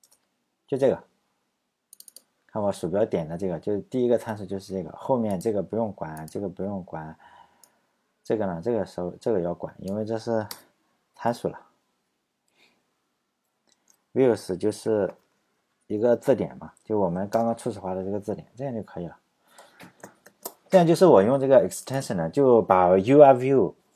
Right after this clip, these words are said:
中一下子添加了一个没有的功能或者是什么，这样的话就方便我们少打几行字而已。比如说我可以先把这个注释掉，呃，调这个东西嘛，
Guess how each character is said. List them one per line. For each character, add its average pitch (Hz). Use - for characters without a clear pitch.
中 101
一 117
下 170
子 123
添 151
加 160
了 131
一 90
个 90
没 160
有 143
的 90
功 123
能 87
或 101
者 85
是 98
什 90
么， 76
这 131
样 135
的 135
话 135
就 123
方 139
便 165
我 87
们 78
少 -
打 156
几 135
行 98
字 160
而 85
已。 76
比 -
如 98
说 117
我 95
可 113
以 101
先 127
把 101
这 104
个 95
注 95
释 -
掉， 78
呃， 85
调 123
这 107
个 98
东 90
西 -
嘛， -